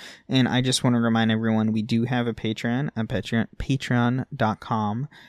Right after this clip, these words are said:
slash Wizarding World Lorecast, where you can join, to where you can get ad-free episodes, or even join us once a month at the end of every month on the show.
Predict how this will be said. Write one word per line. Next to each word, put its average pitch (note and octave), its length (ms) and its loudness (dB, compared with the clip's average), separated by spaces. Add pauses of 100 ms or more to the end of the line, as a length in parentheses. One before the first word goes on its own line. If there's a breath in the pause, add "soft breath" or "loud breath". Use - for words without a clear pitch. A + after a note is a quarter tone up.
(120)
slash A#2 320 2
Wizarding A#2 360 2
World A#2+ 260 0
Lorecast, A2+ 560 0
where A2 200 0
you G#2+ 80 0
can G#2+ 180 0
join, A2+ 440 2
to - 80 -12
where A2+ 160 0
you G#2+ 100 -4
can - 140 -2
get G#2 260 0
ad-free - 380 -6
episodes, D#3+ 640 2 (280 loud breath)
or C#3 140 4
even C#3 340 4
join B2 280 2
us B2 240 0
once B2 260 0
a C3+ 60 -2
month A2+ 320 0
at G#2+ 100 -6
the - 120 -8
end A2 180 2
of - 120 -6
every C#3+ 280 0
month A2 320 0 (240)
on A2+ 160 2
the B2 80 2
show. G#2 380 -4